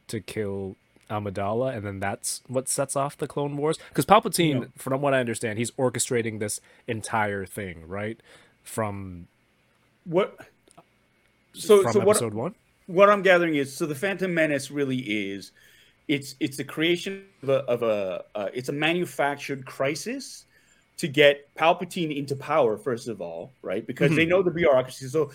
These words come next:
Speaker 2: the moves are, get rid of Valoran. He's out. Who gets voted in? "Oh my God, it's such a surprise." And, "Oh, me? I, I guess I'll take over." So now
Speaker 1: Okay.
Speaker 2: he's the fucking head chancellor, right?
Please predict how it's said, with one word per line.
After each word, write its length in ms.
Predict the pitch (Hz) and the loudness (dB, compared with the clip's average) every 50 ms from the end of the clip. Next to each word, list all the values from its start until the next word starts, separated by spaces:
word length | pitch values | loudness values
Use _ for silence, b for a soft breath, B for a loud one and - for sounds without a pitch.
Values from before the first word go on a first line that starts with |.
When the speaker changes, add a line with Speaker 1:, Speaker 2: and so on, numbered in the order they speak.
| B B B B - | B B B B 4
Speaker 2:
the 80 | 175 | 4
moves 360 | 175 185 220 262 269 254 202 | 6 8 8 8 8 6 2
are, 480 | - 165 147 135 117 107 104 101 104 131 - _ _ _ _ _ 147 | 2 6 8 8 8 6 4 2 -2 -8 -12 _ _ _ _ _ 2
get 220 | - 170 202 165 | 6 6 6 8
rid 140 | 180 185 170 | 6 2 2
of 100 | 160 131 | 2 2
Valoran. 420 | 143 143 131 120 110 98 85 80 - _ _ _ _ _ | 2 2 4 4 2 2 -2 -8 -14 _ _ _ _ _
He's 260 | _ - 190 170 127 151 | _ -4 -4 0 4 4
out. 240 | 120 85 78 - _ _ _ _ _ _ _ _ _ | 4 4 2 -8 _ _ _ _ _ _ _ _ _
Who 160 | - 208 220 | 0 0 2
gets 200 | 180 233 214 220 | 6 6 6 6
voted 320 | 160 175 202 190 175 175 180 | 6 4 4 4 4 4 2
in? 180 | 165 127 98 98 - | 2 0 0 4 6
"Oh 100 | 247 277 | 6 6
my 140 | 262 196 | 6 4
God, 260 | - 196 220 240 196 147 | 4 6 4 4 4 0
it's 120 | 135 - | -4 -6
such 180 | - 175 - - | -6 -6 -6 -8
a 40 | |
surprise." 600 | 139 - 143 127 156 175 170 165 151 135 127 127 - | -10 -10 -8 0 2 2 4 4 4 2 2 0 -6
And, 120 | 117 104 b b b b b - 196 | -12 -14 b b b b b 0 8
"Oh, 240 | 269 254 214 185 151 | 8 8 8 8 4
me? 300 | 131 143 170 220 262 277 | 2 2 0 0 2 2
I, 240 | 180 180 202 151 165 | 4 2 2 2 0
I 40 | 180 | -2
guess 220 | 156 175 180 - | -2 -4 -4 0
I'll 140 | 156 185 196 | 0 0 0
take 240 | - 147 165 135 139 | 2 0 -2 0 0
over." 320 | 127 104 101 120 143 - b b b b | -4 -4 -4 -6 -6 -6 b b b b
So 160 | - - 226 | 0 2 2
now 280 | 208 220 233 233 233 - | 4 6 4 6 6 4
Speaker 1:
Okay. 180 | - - 240 | 4 2 0
Speaker 2:
he's 140 | 240 226 - | -2 -2 -4
the 100 | - 220 | -6 -6
fucking 300 | - 220 185 - 190 165 | 0 0 0 0 0 -4
head 200 | 147 147 143 135 | 0 0 0 0
chancellor, 480 | - - 151 135 135 131 131 113 98 85 - | 0 -4 -4 -4 -4 -6 -8 -12 -12 -12 -10
right? 240 | 80 107 156 - - | -6 -6 -6 -6 -6